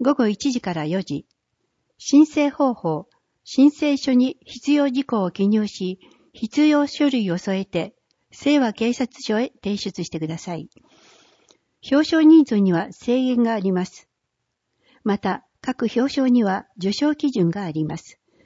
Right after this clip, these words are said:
詳しくはお問い合わせください。申請お問い合わせ先。奈良県交通安全協会、清和支部協会、清和警察署内。電話、零七四五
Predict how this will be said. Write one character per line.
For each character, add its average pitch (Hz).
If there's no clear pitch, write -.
詳 247
し -
く 185
は 180
お 180
問 269
い 277
合 262
わ 262
せ 240
く 220
だ 208
さ 196
い。 165
申 269
請 233
お 185
問 269
い 262
合 254
わ 247
せ 226
先。 208
奈 247
良 -
県 196
交 254
通 262
安 254
全 254
協 226
会、 170
清 302
和 214
支 190
部 240
協 220
会、 160
清 285
和 220
警 254
察 269
署 220
内。 156
電 226
話、 214
零 240
七 262
四 190
五 170